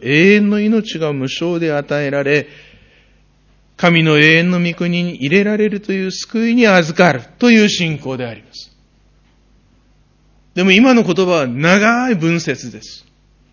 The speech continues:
もっと一言で言いたいんですけど。しかし、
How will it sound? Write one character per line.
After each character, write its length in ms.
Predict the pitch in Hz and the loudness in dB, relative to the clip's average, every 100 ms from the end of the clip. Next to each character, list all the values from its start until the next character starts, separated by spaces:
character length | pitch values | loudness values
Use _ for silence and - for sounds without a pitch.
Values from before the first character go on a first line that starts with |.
| _ _ _ _ _ _ _ _ - _ | _ _ _ _ _ _ _ _ -20 _
も 180 | 170 247 | 0 0
っ 20 | |
と 460 | - - 180 143 - | -2 -6 -4 -6 -12
一 220 | - 269 | -10 -6
言 260 | 277 262 196 | -2 -2 0
で 100 | 185 | 0
言 100 | 170 | 0
い 80 | |
た 140 | 170 202 | 0 -2
い 60 | |
ん 60 | 147 | -2
で 80 | 107 | -8
す 100 | - | -14
け 100 | 101 | -20
ど。 100 | - _ _ _ - - _ _ _ _ _ _ _ - _ _ _ _ _ _ _ _ | -20 _ _ _ -20 -20 _ _ _ _ _ _ _ -20 _ _ _ _ _ _ _ _
し 100 | - | -10
か 100 | - | -2
し、 320 | 240 208 - | -2 -2 -6